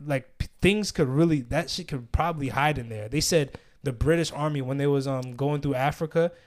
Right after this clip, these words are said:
they said they w-, they, there's, like, sightings of it. They seen, like, a dinosaur looking creature 'cause it swims in the water and just, like, s-, stays around the lake. Nat Geo, the Nat Geographic Channel, they be talking about it, like,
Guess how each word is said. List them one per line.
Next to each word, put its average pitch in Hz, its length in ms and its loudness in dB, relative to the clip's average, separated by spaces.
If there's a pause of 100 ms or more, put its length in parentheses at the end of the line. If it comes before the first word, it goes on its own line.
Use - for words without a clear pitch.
(160)
they 143 80 2
said 147 240 2
they 135 80 0
w-, 143 260 2
they, 131 440 -4 (600)
there's, 143 320 -2
like, 123 200 -6
sightings 135 600 -2 (100)
of 117 200 -6
it. 107 100 -6
They 117 100 -6
seen, 139 300 -2
like, 120 180 -6
a 110 200 -6 (420)
dinosaur 127 500 2
looking 120 220 -8
creature 127 260 -4
'cause 139 120 -2
it 151 100 0
swims 202 340 2
in 185 80 0
the 160 60 4
water 147 360 6
and 123 160 -6
just, 131 160 -4
like, 117 160 -6
s-, - 80 -6 (380)
stays 151 280 4
around 143 200 2
the 139 60 4
lake. 139 260 0 (280)
Nat 160 320 -2
Geo, 165 220 2
the 147 220 0
Nat 151 260 -2
Geographic 156 560 0
Channel, 190 400 -2 (280)
they 151 80 0
be 175 80 -2
talking 185 260 -2
about 160 180 4
it, 147 40 2
like, 131 220 -2